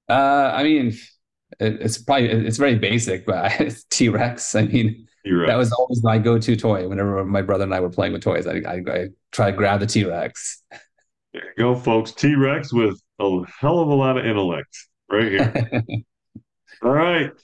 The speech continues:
Speaker 2: Trey, I appreciate your time. Thank you very much. Folks wanna reach out, cloud dentistry dot com. Thanks for coming on. Really appreciate it. This is a great solution to a massive problem.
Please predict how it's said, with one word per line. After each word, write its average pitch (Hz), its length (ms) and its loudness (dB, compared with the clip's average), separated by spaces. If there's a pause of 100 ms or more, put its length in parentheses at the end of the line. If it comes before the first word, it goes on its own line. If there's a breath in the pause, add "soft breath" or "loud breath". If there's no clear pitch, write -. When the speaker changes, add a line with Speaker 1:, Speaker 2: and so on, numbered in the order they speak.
(160)
Speaker 2:
Trey, 160 260 2
I 147 80 2
appreciate 151 480 2
your 127 180 2
time. 160 540 0 (100)
Thank 151 240 0
you 131 100 -4
very 131 260 4
much. 151 600 -2 (540)
Folks 135 300 0
wanna 139 220 2
reach 131 240 0
out, 135 220 0
cloud 123 320 0
dentistry 117 440 -4
dot 101 300 0
com. 123 560 -2 (640 soft breath)
Thanks 113 220 0
for 104 160 -2
coming 110 320 0
on. 113 440 -2
Really 107 240 0
appreciate 107 440 0
it. - 20 0
This 101 160 -4
is 90 140 -4
a 90 60 0
great 90 360 0
solution 92 520 -2
to 90 180 -4
a 76 40 -6
massive 76 520 -6
problem. - 340 -10